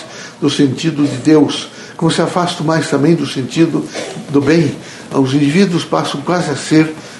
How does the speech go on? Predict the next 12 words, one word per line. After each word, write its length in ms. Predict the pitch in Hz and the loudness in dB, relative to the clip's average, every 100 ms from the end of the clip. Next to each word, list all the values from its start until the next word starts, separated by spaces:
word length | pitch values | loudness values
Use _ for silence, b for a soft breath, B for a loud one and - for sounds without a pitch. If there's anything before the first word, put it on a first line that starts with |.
| B | B
eh, 40 | - 131 - | -4 -4 2
robôs. 680 | 151 151 160 156 - - B B B | 4 6 4 4 0 -8 B B B
É 60 | - | -10
preciso 420 | - 143 143 143 | 0 2 4 2
que 120 | 139 | 2
os 100 | 113 | -2
irmãos 480 | 107 104 127 113 - | 0 0 0 0 -2
todos 480 | - 170 170 165 - B B B B - | 2 4 4 -2 -8 B B B B -2
utilizem-se 840 | - 160 165 214 175 151 - 139 | 2 4 6 6 6 2 0 2
os, 240 | 131 123 | 2 0
os 400 | 95 95 123 110 | -2 0 0 0
efeitos 680 | - - 160 151 151 135 | -4 0 2 2 2 -2